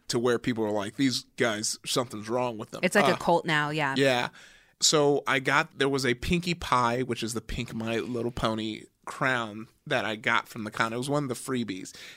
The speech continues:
Speaker 1: And I went to an Andrew W K show, and my buddy was like, "Hey, I heard Andrew W K is a brony." And so I gave it to him at the show, and he was like, "I'ma put this somewhere special." And he
Speaker 2: <laughs>
Speaker 1: tucked it in his
Speaker 2: He's a
Speaker 1: pants.
Speaker 2: nice guy.
Speaker 1: Yeah,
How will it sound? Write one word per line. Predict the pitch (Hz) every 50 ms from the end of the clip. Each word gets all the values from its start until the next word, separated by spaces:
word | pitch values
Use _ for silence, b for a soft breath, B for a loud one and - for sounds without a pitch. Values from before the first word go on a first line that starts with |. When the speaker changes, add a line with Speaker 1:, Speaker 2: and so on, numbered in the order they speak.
| B
Speaker 1:
And | B 123
I |
went | 135 123 -
to | 127 120
an | 110
Andrew | 113 123 143 139 131 131
W | 127 131 123 123 117
K | 110 - - 135 139 143
show, | - - - - 127 113 104 104 101
and | - 127 123
my | 113 110
buddy | 113 127 127 127
was | 120 110 107
like, | 104 107 107
"Hey, | - 135 123 113
I | 104 110
heard | 135 135 123 131 113 -
Andrew | 110 110 110 - - -
W | 107 101 98 95 98 -
K | - - - 139 147 147
is | 131 - -
a | 107
brony." | - - - - - - - - - - - _ B B B B B B B B B
And | 127 131 120 117
so | - - 151 143 131 127 123 120 120 120 b b b b b b -
I | 131 131 131 127 127 117 - 127 -
gave | 147 143 156 160
it | 160 - -
to | - 147 127
him | 120 120
at | 117 - -
the | 113
show, | - - - - 156 147 135 120 107 95 95 95 156 202 _ _ -
and | 123 120
he | 120
was | 120 113 120
like, | 113 107 - -
"I'ma | 139 131 117 104
put | - _ - 135 117 - _ -
this | 113 110 113 -
somewhere | - - - - 123 120 117 117 117 110 110 107 98 95 85 -
special." | - - - - - _ _ 135 117 113 - - - - - - - -
And | - 220 -
he | -
Speaker 2:
<laughs> | 302 320 - - 370 359 - - - 359 403 370
Speaker 1:
tucked | - - 359 359 320
it | 226 202
in | 202 190 190
his | 185 180 -
Speaker 2:
He's | - - - 170 151 339 - 311
a |
Speaker 1:
pants. | - 427 370
Speaker 2:
nice | 330 320 349 427 - 285
guy. | 254 285 311 381 370 247 196
Speaker 1:
Yeah, | 170 151 135 120 107